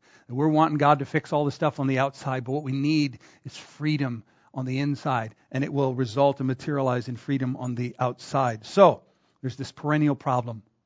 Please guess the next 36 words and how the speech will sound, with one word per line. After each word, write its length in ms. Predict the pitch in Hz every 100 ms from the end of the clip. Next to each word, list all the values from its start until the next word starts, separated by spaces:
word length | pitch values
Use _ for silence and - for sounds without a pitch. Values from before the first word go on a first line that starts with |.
| _ _
of 80 | -
sin 540 | - - 156 131 117
and 140 | - 120
turning 280 | - 156 147
away 180 | 143
from 180 | 139 135
God. 400 | 127 131 123 113 - _ _ _ _ _ _
And, 320 | - 156 147 151
and 160 | 147
here 240 | 135 190 196
what's 220 | 170 160
gonna 120 | 170
happen 360 | 147 170 165 147
is 200 | 147 123
because 600 | 143 - - 185 202 165
of 240 | 175 165
this 240 | 147 151 -
famine, 420 | - 160 139 139
because 360 | 135 131 156 170
of 80 |
the 80 | 180
drought, 540 | 151 131 131 113 - - _ _ _ _ _ _ _ _ _ _ -
Ahab 480 | 160 165 165 156 147
and 100 | 147
the 60 | 135
people 320 | 156 139 131
are 120 | 123
gonna 280 | 131 127 110
come 220 | - 139
looking 340 | 131 147 139 156
for 140 | 170
Elijah, 600 | 147 139 127 120 135 120 - _ -
looking 340 | 131 - 135
for 360 | 123 131 127 123
the 300 | 123 117 113
solution. 640 | - - 123 127 - 110